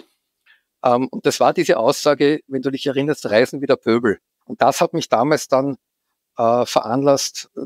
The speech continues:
dem Sebastian Kurz dieses Facebook, äh, Posting zu schreiben, auf das dann der Florian Klenk aufgesprungen ist. Und ich hab gemerkt, dass, äh, dass mich das Thema nach wie vor begleitet. Was ja auch kein Wunder ist, wenn du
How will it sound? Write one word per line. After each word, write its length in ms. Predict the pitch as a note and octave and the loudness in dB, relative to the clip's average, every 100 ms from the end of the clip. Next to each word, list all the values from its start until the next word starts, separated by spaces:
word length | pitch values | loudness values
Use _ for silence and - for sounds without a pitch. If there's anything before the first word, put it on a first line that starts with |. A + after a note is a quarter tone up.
| - | -6
dem 160 | B2 A2+ | -6 -4
Sebastian 480 | B2 A2 A2+ C3+ | -4 0 0 0
Kurz 360 | A#2 B2+ C3+ - | -2 0 0 0
dieses 260 | A#2 B2 - | -6 -8 -8
Facebook, 580 | A2 A#2+ - B2 - - _ _ _ _ - | -6 -6 -4 -4 -6 -20 _ _ _ _ -2
äh, 260 | A#2 A#2 | 2 2
Posting 500 | A2 - B2+ - C3+ - | 0 0 -2 -2 -8 -4
zu 120 | C3 | -4
schreiben, 680 | - G#2 G#2+ A#2+ C3 B2+ - | -2 0 2 2 0 -4 -6
auf 120 | A#2+ - | -12 -8
das 220 | A#2 - | -6 -4
dann 100 | A#2+ | -2
der 80 | G#2+ | 0
Florian 320 | G#2+ G#2+ A2+ | 0 0 -2
Klenk 340 | - G#2+ - | -2 -4 0
aufgesprungen 640 | G#2+ - G#2+ - G2+ G#2 G2+ | -2 -2 -8 -6 -8 -8 -8
ist. 280 | G2 - - _ _ _ _ _ _ _ - | -10 -10 -14 _ _ _ _ _ _ _ -6
Und 140 | C3 | 0
ich 80 | E3 | 0
hab 100 | - | 0
gemerkt, 400 | D3+ B2+ - - | 2 2 2 -2
dass, 220 | D#3 - _ _ _ - | -8 -8 _ _ _ 0
äh, 500 | B2+ B2 B2 C#3 - - | 2 4 2 0 -8 -10
dass 140 | B2+ | -8
mich 140 | D3 - | -6 -4
das 160 | - | -4
Thema 260 | - B2 C#3+ | -2 0 0
nach 180 | B2+ D3 | 0 0
wie 80 | |
vor 220 | - A2+ A2+ | 0 -2 -2
begleitet. 580 | C3 G2+ G#2 - A#2 - _ _ _ _ _ _ _ _ - | 0 0 0 -2 -8 -10 _ _ _ _ _ _ _ _ -2
Was 240 | B2 B2+ | 0 2
ja 140 | D#3+ - | 0 2
auch 220 | A#2 - | 0 -2
kein 220 | D3 B2+ | -4 -4
Wunder 320 | A#2 D#3 D3+ | -4 0 0
ist, 380 | - E3 - - _ - | 0 -4 -8 -14 _ -4
wenn 160 | B2 | -2
du 280 | A#2+ C3 | 0 0